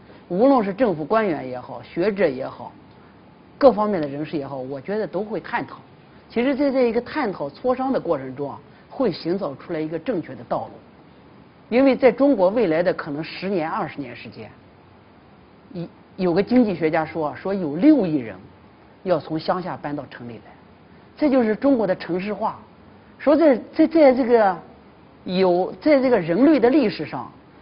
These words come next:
没有发生过这样大的迁徙啊。英国跟法国两个大的国家，人口加起来才一亿二。在这未来的话，有六亿人要搬到城里面来，他们的住房问题怎么解决？他们的，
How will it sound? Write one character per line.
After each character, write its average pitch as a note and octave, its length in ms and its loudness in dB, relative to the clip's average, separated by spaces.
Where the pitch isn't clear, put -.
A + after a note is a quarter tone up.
没 G#3 200 8
有 C#4+ 180 6
发 G#3 220 0
生 A3 180 -4
过 G3 120 0
这 C4 120 -4
样 E3 100 -4
大 - 200 -10
的 B2+ 100 -10
迁 D3 280 -10
徙 - 180 -18
啊。 - 120 -20
英 D4 320 8
国 G3+ 160 4
跟 G#3 160 -4
法 - 200 -6
国 D3+ 340 0
两 E3+ 220 0
个 E3+ 120 2
大 G3 160 0
的 D3 100 -8
国 D3 160 -6
家， C#3 260 -6
人 A3 220 6
口 C4 140 4
加 C#4+ 200 4
起 - 160 -8
来 G3 100 0
才 G#3 140 -4
一 C#4 280 2
亿 D4 60 4
二。 D4 180 4
在 F#4 140 4
这 E4+ 160 4
未 F4 180 6
来 A#3+ 180 8
的 D#4 80 6
话， C#4+ 120 6
有 G3+ 180 2
六 E4+ 240 6
亿 G#3+ 80 0
人 F3 140 0
要 F#3 100 2
搬 F3+ 220 0
到 E3 80 -2
城 D#3 200 -8
里 D#3+ 60 -2
面 C#3 200 -6
来， C3 140 -12
他 - 160 -6
们 C#4+ 120 2
的 G#3+ 60 -2
住 C#4+ 200 -4
房 A3 220 -2
问 F#3 100 -4
题 D#3+ 80 -8
怎 D3+ 100 -14
么 C#3+ 140 -10
解 A#2+ 240 -12
决？ G#2+ 140 -16
他 D#4 180 2
们 D#4 140 2
的， A3 280 2